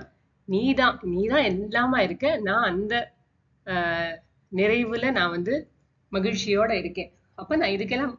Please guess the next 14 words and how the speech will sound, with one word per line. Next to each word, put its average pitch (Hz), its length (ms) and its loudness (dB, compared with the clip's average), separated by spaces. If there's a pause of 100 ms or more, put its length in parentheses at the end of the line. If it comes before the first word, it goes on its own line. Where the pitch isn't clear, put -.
மயங்கவே 233 460 -2
மாட்டேன். 180 320 -4
என்னோட 185 220 -6
மனசு 196 320 -6
மயங்காது 170 460 -6
இதுக்கெல்லாம். 165 420 -10 (640)
மனமென்னும் 262 840 4 (100)
பெயர் 202 380 -2
கொள் 240 320 -2
கண்ணிலா 220 560 -2 (220)
பேயை. 180 340 0 (460)
மனச 214 380 -2
வந்து 208 200 -2 (1400)
பேய்ங்கிறார். 240 720 2